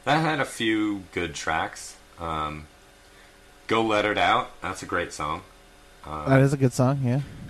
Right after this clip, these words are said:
Speaker 1: I really like Who Feels Love. Um,
Speaker 2: Is that, I think, by, uh, this album and, or definitely by the next one, I think, um, Zach Starkey was on the drums for an album or two in there.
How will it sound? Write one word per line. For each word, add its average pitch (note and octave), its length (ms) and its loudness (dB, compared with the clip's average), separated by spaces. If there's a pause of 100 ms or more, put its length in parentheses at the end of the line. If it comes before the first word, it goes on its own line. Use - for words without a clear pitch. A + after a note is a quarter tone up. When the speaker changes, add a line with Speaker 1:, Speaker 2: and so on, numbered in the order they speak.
(160)
Speaker 1:
I F#2 80 -2
really F2+ 280 0
like E2+ 520 -2 (200)
Who F#2 120 -2
Feels F2 400 -6
Love. E2+ 420 -2 (1160)
Um, D2 260 -8
Speaker 2:
Is F#3 160 8
that, G#3+ 280 8
I F#3+ 100 8
think, C4 220 4
by, A3+ 220 4 (100)
uh, F3+ 80 0 (420)
this A3+ 200 6
album G#3 460 6
and, D#3+ 380 4 (100)
or D#3 280 8
definitely G3+ 380 6
by D#3 160 6
the C#3+ 80 2
next D#3 400 4
one, C#3 320 4
I C3 80 4
think, D#3+ 380 2
um, B2 600 4 (140)
Zach D3 280 2
Starkey D#3+ 400 4
was B2+ 180 6
on A#2+ 120 2
the A#2+ 60 4
drums A#2 400 0
for A#2 220 0
an A2 80 -2
album A#2 240 0
or A2 60 -2
two A2+ 180 2
in A2 120 0
there. A2 160 0